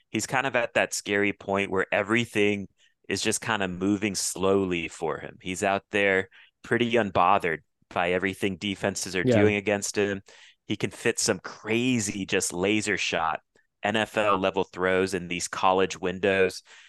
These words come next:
Speaker 1: and defenses at times, you just gotta tip your cap to him because he is that good.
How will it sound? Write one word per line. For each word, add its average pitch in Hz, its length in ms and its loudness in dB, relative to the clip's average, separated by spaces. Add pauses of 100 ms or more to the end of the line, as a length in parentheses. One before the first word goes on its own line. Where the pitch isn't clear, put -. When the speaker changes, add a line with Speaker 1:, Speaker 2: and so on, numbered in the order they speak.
(140)
Speaker 1:
and 90 460 -4 (500)
defenses 110 560 0
at 107 140 4
times, 110 320 2
you 107 80 -6
just - 160 -6
gotta 107 180 2
tip - 300 -4
your 95 100 -2
cap 90 340 -2
to 87 180 -2
him 85 100 -2
because 87 340 -4
he 95 220 -4
is 90 160 -4
that 85 280 -2
good. 90 400 -2